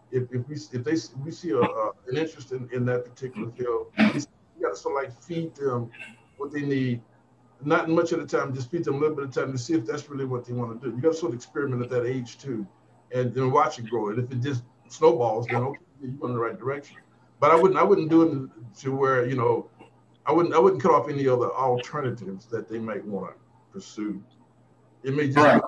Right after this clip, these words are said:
Speaker 1: be, you know, you know, it's just been inspiration for a second, but it's gotta be something deep core. It's gotta be something they really wanna do. And if it is, then you pretty much succeed on, on, on the, on the younger level going up.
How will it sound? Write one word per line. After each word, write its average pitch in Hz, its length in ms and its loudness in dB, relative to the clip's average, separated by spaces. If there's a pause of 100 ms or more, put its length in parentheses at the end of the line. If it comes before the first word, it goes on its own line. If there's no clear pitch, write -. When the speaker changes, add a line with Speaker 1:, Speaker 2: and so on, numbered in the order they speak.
(420)
Speaker 1:
be, - 80 -14 (140)
you 113 60 -12
know, 107 240 -6 (280)
you 127 80 -2
know, 110 160 -2
it's 117 220 -4
just 135 160 -4
been 131 140 -2
inspiration 127 560 -6
for 120 140 -2
a 117 40 -2
second, 117 460 -6
but 113 80 -4
it's 117 100 -6
gotta 131 220 0
be 127 80 -4
something 110 260 -6 (140)
deep 123 140 -12
core. 113 360 -6 (340)
It's 127 80 -14
gotta 131 140 -2
be 127 80 -6
something 120 240 -4
they 117 80 -6
really 127 220 2
wanna 123 240 -2
do. 113 160 0
And 107 160 -4
if 110 120 -8
it 104 100 -10
is, 113 400 -2 (400)
then 123 260 -2
you - 60 -14
pretty 180 200 -8
much 117 280 -6
succeed 113 500 -12
on, 101 240 -8
on, 117 220 -8
on 113 100 -4
the, 98 160 -6
on 110 140 -10
the 107 60 -8
younger 117 320 0
level 107 400 0
going 110 360 -6
up. 113 240 2